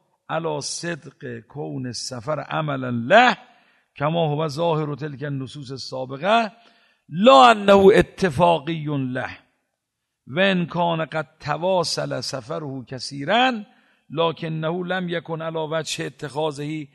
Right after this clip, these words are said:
عملا له. میگن ملاک صدق این است که سفر عمل برای او باشه.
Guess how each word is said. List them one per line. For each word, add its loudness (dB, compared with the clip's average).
عملا 4
له. -6
میگن 2
ملاک 6
صدق 0
این -2
است -2
که -2
سفر 2
عمل 8
برای 0
او 2
باشه. 4